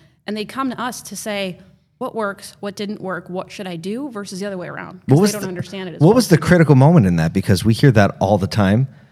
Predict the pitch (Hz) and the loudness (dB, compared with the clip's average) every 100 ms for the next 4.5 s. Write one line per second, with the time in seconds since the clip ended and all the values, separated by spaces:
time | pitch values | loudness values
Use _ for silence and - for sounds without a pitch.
0 | _ - 98 98 90 - - _ _ _ | _ -2 2 4 2 -4 -20 _ _ _
1 | _ _ 101 92 87 107 98 104 - - | _ _ -2 -2 0 0 2 0 -2 -4
2 | 98 90 98 95 98 101 87 87 90 90 | -2 0 2 2 2 0 0 0 0 0
3 | 82 - 92 - 95 92 95 - 87 - | -4 -6 -4 -2 0 0 -2 -2 -2 -2
4 | 107 - 208 104 254 | -4 -8 -14 -14 -14